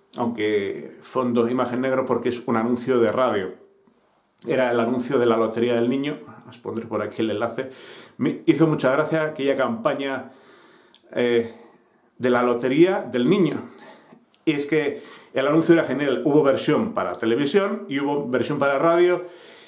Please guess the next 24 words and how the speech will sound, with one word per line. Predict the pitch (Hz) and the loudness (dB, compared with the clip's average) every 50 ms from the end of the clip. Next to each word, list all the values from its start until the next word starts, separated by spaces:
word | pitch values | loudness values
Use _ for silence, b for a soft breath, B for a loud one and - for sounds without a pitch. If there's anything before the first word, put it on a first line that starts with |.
| B B B _ | B B B _
y | 143 139 | 2 4
nadie | 160 185 208 233 233 | 4 4 6 4 4
lo | 208 202 | 4 4
encontraba, | 185 170 175 170 165 160 180 190 196 202 202 196 202 202 208 - - | 4 4 4 2 2 4 2 2 2 2 2 0 0 0 -2 -4 -6
y | 139 139 | -2 0
yo | 147 175 185 190 180 | 2 4 4 4 4
lo | 165 151 139 | 4 2 0
conseguí | 139 127 127 143 139 143 165 170 | 0 -4 -4 -4 0 4 4 6
gra-, | 175 165 160 156 147 | 6 6 4 2 2
grabar | 147 147 147 139 147 170 175 180 175 165 - - | 0 0 0 0 0 0 0 -2 -4 -6 -8 -10
de | 147 123 127 | -8 -4 -2
la | 127 123 120 117 117 120 | 0 0 0 0 -2 -2
radio, | 120 135 160 165 170 170 175 185 190 - - - - B B B B B B B B B B B B _ _ | 0 2 2 4 4 4 4 4 2 0 -4 -10 -18 B B B B B B B B B B B B _ _
y | 127 127 127 123 120 120 120 123 120 120 - - - | -2 -2 0 0 2 2 2 0 0 -2 -8 -6 -4
hice | 160 - 156 147 | -2 0 0 0
un, | 147 143 143 143 - | 0 0 -2 0 2
un | 160 156 156 | 2 4 4
homenaje | 143 139 139 151 143 - 135 | 2 2 0 -2 -2 -4 -4
a | 123 | -6
aquel | 123 135 135 | -4 -2 -2
anuncio, | 120 123 143 143 143 - 160 151 156 156 160 - - - - - - _ _ 156 - - - - - | -2 -2 -2 -4 -2 -2 2 4 4 4 2 0 -6 -14 -20 -20 -20 _ _ -16 -14 -14 -14 -6 -4
que | 127 120 | -2 -2
tuvo | 120 120 - 156 147 151 156 151 | -2 0 0 4 6 6 6 6
mucho. | 151 151 147 135 - - 151 143 139 139 131 113 - - B | 4 2 0 -2 -2 0 0 2 2 2 0 0 -4 -10 B